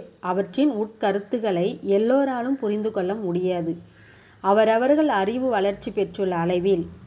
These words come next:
அவர்கள் வாழ்வில் கண்ட அனுபவங்கள் வரையில் எல்லை கட்டிக்கொண்டு, அந்த எல்லைக்கு உட்பட்ட எல்லோரும் எல்லா நிகழ்ச்சிகளும் செயல்முறைகளும் உருவாக வேண்டும், நடைபெற வேண்டும் என்று எண்ணுவது இயல்பு.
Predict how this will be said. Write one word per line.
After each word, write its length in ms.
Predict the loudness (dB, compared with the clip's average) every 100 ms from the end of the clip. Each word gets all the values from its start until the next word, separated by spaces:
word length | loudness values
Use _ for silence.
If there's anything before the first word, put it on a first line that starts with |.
| -8
அவர்கள் 540 | -2 2 2 4 2
வாழ்வில் 420 | 2 0 0 -2
கண்ட 260 | -2 -2 0
அனுபவங்கள் 680 | 0 -2 -4 -4 -2 0 0
வரையில் 460 | 0 0 2 0 0 -6 -20 -20 -2
எல்லை 360 | 2 2 2
கட்டிக்கொண்டு, 600 | 0 -4 -2 0 0 0 -2 -4 -12 -20 -8
அந்த 380 | 0 2 4 4
எல்லைக்கு 640 | 4 2 0 -2 -4 -4 -4
உட்பட்ட 500 | -4 -4 -6 -4 -4
எல்லோரும் 760 | -2 0 2 2 2 -2 -4 -2
எல்லா 400 | 0 2 2 0
நிகழ்ச்சிகளும் 840 | 0 0 -2 -2 -2 0 -2 -4 -6
செயல்முறைகளும் 920 | 0 2 2 0 -2 -2 0 -2 -4 -4
உருவாக 580 | -2 0 -2 -2 -2
வேண்டும், 580 | -2 0 2 2 2 0 -4
நடைபெற 580 | -2 0 0 0 -2 -2
வேண்டும் 460 | 0 0 -2 -2
என்று 420 | 0 0 0 -2 -2
எண்ணுவது 680 | 0 0 0 0 0 0 -2
இயல்பு. 460 | 0 2 2 -2